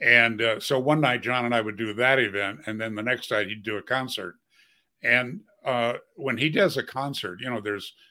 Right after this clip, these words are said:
ten or fifteen, twenty thousand people out there, and he's,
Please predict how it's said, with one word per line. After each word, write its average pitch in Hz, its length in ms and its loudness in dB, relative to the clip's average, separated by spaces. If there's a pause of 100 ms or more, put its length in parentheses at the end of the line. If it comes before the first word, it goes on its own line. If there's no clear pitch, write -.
(340)
ten 135 260 -2
or 98 140 -4
fifteen, 113 680 -2
twenty 123 280 -8
thousand 107 400 -4
people 147 340 -4
out 95 220 -4
there, 98 260 -4 (720)
and 120 280 0
he's, 113 380 -2